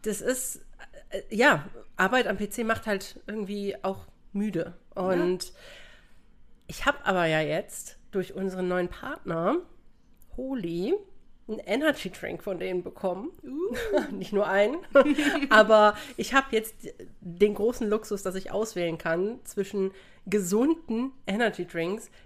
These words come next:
Speaker 1: die mir tatsächlich auch bis zu sechs Stunden Fokus geben, sodass ich mein Mittagstief <laughs> bis zu meinem Feierabend schön überbrücken kann, <laughs> wenn ich dann mir einen Holy Energy Drink, ähm,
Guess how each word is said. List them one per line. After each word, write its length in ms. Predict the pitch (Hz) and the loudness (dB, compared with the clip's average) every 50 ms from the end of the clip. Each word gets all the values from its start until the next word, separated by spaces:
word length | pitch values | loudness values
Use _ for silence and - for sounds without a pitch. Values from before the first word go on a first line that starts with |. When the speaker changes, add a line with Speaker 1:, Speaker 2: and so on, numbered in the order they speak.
| - - | -14 -10
Speaker 1:
die 60 | 190 214 | -6 -4
mir 120 | 247 240 | -2 -2
tatsächlich 720 | 240 220 214 - 220 233 226 - 202 196 202 208 - - - - - - - - | -2 -4 -4 -2 -4 -4 -4 -2 -2 -2 -2 -4 -6 -14 -20 -20 -20 -20 -18 -6
auch 360 | - 185 190 196 - 98 - - - - _ _ - - - - | -2 0 0 0 -2 -4 -10 -14 -20 -20 _ _ -20 -20 -18 -16
bis 360 | 160 - - 214 214 - - | -12 -6 -6 -6 -6 -6 -6
zu 120 | - 214 | -6 -4
sechs 240 | 196 196 190 - - | -4 -4 -6 -6 -12
Stunden 240 | - - 185 185 185 | -14 -14 -14 -14 -14
Fokus 560 | - - 175 165 - 170 165 175 170 - - - - - - - - - - | -14 -14 -14 -12 -8 -8 -8 -8 -8 -12 -16 -20 -20 -20 -20 -20 -20 -18 -10
geben, 480 | 175 175 175 170 165 165 180 190 190 - - - - - - - | -6 -6 -4 -4 -2 -4 -4 -4 -6 -10 -18 -20 -20 -20 -20 -16
sodass 360 | - 175 175 175 190 185 180 - | -8 -6 -2 -2 0 -2 -2 -4
ich 240 | - 175 - - | -8 -10 -10 -8
mein 280 | - 202 175 170 160 160 | -4 -2 -2 -2 0 2
Mittagstief 800 | 180 269 269 - 311 - - - - - 180 170 208 254 294 - | 2 0 2 2 2 2 2 -2 -4 -2 0 2 2 0 0 -4
<laughs> 40 | - | 0
bis 240 | 196 247 226 - - | 2 2 2 2 0
zu 80 | - 185 | -2 2
meinem 200 | 170 196 190 190 | 2 2 2 4
Feierabend 640 | - 190 208 233 220 - 175 190 - 240 254 262 - - | 4 4 6 6 6 6 4 2 2 0 -4 -4 -4 -6
schön 300 | - - - 220 220 226 | -2 2 4 4 4 4
überbrücken 520 | 208 202 180 - 180 214 226 - 226 196 | 2 0 -2 0 -2 -2 0 2 0 0
kann, 340 | 196 - 185 - 214 269 302 - 349 - - | 0 0 0 0 0 0 -2 -4 -8 -6 -2
<laughs> 220 | - 508 - - - | -2 -2 -2 6 6
wenn 140 | 254 240 202 | 6 8 8
ich 160 | 196 208 - - | 6 2 2 2
dann 260 | 208 185 180 226 220 - - - - - 440 302 | 2 2 2 0 -2 -6 -10 -12 -8 -8 -8 -4
mir 180 | - 208 220 190 | 0 2 4 4
einen 220 | 170 196 208 208 202 | 4 4 2 4 4
Holy 240 | 214 220 220 233 | 4 4 4 4
Energy 380 | 202 175 214 262 240 - 220 196 | 2 2 2 2 2 2 0 0
Drink, 320 | - 185 180 170 175 175 - - | 0 0 0 0 0 -4 -6 -10
ähm, 480 | - - - 185 180 180 180 190 208 | -6 -2 0 0 0 0 -2 -6 -10